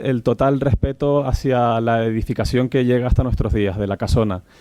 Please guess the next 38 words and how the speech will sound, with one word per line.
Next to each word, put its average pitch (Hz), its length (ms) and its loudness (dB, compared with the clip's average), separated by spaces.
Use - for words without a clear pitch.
La 107 200 0
casona 131 480 2
tiene 143 480 4
una 139 200 2
serie 139 280 4
de 135 200 4
limitaciones, 139 640 2
pues - 160 -2
tiene - 160 0
estas 120 200 -4
crujías, 131 500 0
son 117 240 -2
muros 120 240 0
de 123 100 2
mampostería 120 840 0
muy 120 220 0
gruesos, 160 540 2
tiene 117 400 -2
esas 113 200 -2
carpinterías 113 540 -2
de 127 60 0
madera 117 320 -2
de 113 80 -2
tea, 117 420 2
eh, 110 320 2
de 110 60 2
un 113 100 0
valor 117 480 4
incalculable, 139 800 2
con 113 280 -2
esos - 180 -2
forjados 117 400 0
también 113 380 2
de, 110 280 4
de 110 100 0
madera 110 300 2
de 110 60 4
tea 107 380 2